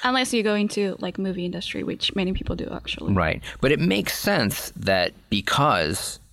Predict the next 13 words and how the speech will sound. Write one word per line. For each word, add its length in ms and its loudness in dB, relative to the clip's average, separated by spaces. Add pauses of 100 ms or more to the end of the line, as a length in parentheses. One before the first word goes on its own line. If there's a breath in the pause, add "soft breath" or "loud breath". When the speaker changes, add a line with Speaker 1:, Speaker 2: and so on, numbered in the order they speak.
(140)
Speaker 2:
you 260 4
had 460 0
that 180 2
particular 580 0
background, 760 -2
Speaker 1:
Mm-hmm. 300 -2
Speaker 2:
it 120 4
made 200 4
it 80 2
easier 480 4
to 220 0
jump 380 2
into 640 2